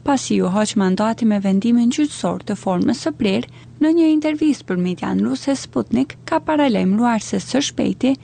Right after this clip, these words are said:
do të udhtoj për në Rusi dhe se gjatë hetorit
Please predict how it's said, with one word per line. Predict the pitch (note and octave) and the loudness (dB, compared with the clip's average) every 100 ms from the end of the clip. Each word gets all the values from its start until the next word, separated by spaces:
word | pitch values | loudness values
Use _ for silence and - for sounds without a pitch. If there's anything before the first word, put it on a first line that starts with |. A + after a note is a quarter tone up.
| - | -2
do | E4 | -2
të | D#4+ D#4+ | 2 0
udhtoj | D4+ D#4 D4+ | 0 0 0
për | D#4 D4 | 2 4
në | D4 E4+ | 4 2
Rusi | - - G#3 - - - | -2 -2 -2 -4 -10 -8
dhe | G3+ | -6
se | - F3+ | -4 -4
gjatë | G3 F#3+ D4 | -4 -4 -4
hetorit | D#4 A#3+ G3+ B3+ - | -2 0 0 -2 -4